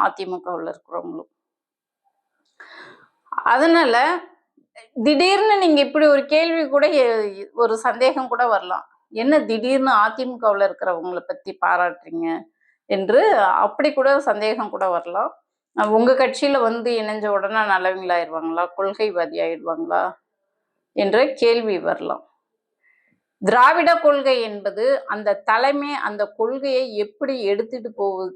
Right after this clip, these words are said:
போகிறது என்பதுல தான் அந்த திராவிட கொள்கை என்று, என்பது இருக்கு. இப்போ அதிமுகவோட பொதுச் செயலாளர் அந்த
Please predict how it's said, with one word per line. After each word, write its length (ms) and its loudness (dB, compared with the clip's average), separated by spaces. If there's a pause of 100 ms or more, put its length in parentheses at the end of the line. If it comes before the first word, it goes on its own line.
போகிறது 640 -2
என்பதுல 600 -6
தான் 220 0 (560)
அந்த 300 2
திராவிட 460 2
கொள்கை 380 -6
என்று, 300 -12
என்பது 460 -8
இருக்கு. 360 -12 (1300)
இப்போ 240 0 (120)
அதிமுகவோட 880 2
பொதுச் 300 -4
செயலாளர் 720 -2
அந்த 260 -8